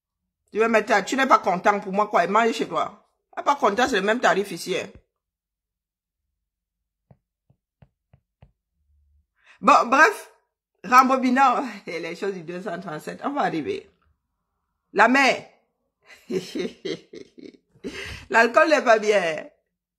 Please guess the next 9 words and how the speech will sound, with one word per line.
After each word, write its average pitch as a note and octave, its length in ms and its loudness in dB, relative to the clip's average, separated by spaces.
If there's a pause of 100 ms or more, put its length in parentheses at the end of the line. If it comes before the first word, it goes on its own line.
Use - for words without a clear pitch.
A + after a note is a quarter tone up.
(420)
Alors, G4+ 340 2
l'alcool C4 380 0
n'est F4 80 -2
pas B3 140 0
bien. G#3+ 160 0
Parce C4 200 -4
que A#4+ 100 -2 (180)
tu, - 100 -2 (160)
tu - 100 -8